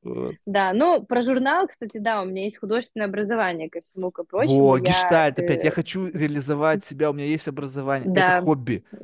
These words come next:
Speaker 2: которое
Speaker 1: Смотри на
Speaker 2: я
Speaker 1: это как
Speaker 2: не <laughs>
Speaker 1: на хобби.
Speaker 2: знаю.
Speaker 1: Если у тебя до хрена времени, чтобы
Speaker 2: Ну да.
Speaker 1: заниматься хобби, ты счастливый человек. Вот у меня есть,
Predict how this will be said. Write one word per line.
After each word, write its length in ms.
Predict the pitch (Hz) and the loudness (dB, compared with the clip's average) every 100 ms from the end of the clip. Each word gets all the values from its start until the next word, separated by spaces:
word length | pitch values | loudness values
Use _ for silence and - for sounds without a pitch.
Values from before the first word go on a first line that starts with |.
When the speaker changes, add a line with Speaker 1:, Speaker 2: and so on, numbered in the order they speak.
| 208 - | -8 -2
Speaker 2:
которое 180 | 226 | -2
Speaker 1:
Смотри 400 | - - - 180 | 2 4 6 6
на 80 | 175 | 6
Speaker 2:
я 60 | 165 | 6
Speaker 1:
это 160 | 160 | 4
как 200 | - 143 | 2 2
Speaker 2:
не 0 | |
<laughs> 0 | |
Speaker 1:
на 80 | 143 | 0
хобби. 500 | - 143 117 101 90 - - | 0 2 2 0 -8 -12 -12
Speaker 2:
знаю. 120 | 262 - 151 | -14 -8 2
Speaker 1:
Если 240 | 185 190 | 2 2
у 20 | |
тебя 200 | 175 170 | 0 2
до 80 | 160 | 2
хрена 300 | 160 175 180 | 0 2 0
времени, 440 | 135 165 170 143 135 | 4 4 4 0 -4
чтобы 280 | - 143 | -4 -4
Speaker 2:
Ну 160 | 220 - | -4 -2
да. 240 | 151 180 | -2 -2
Speaker 1:
заниматься 60 | 131 | -4
хобби, 340 | - 185 160 | 0 0 2
ты 140 | 117 135 | -6 -8
счастливый 400 | 123 - 139 135 | -10 -6 -4 -4
человек. 380 | 135 120 90 - _ _ _ _ | -4 -4 -6 -8 _ _ _ _
Вот 160 | 135 160 | 0 2
у 40 | |
меня 160 | 180 196 | 4 4
есть, 360 | 185 208 - | 4 0 -4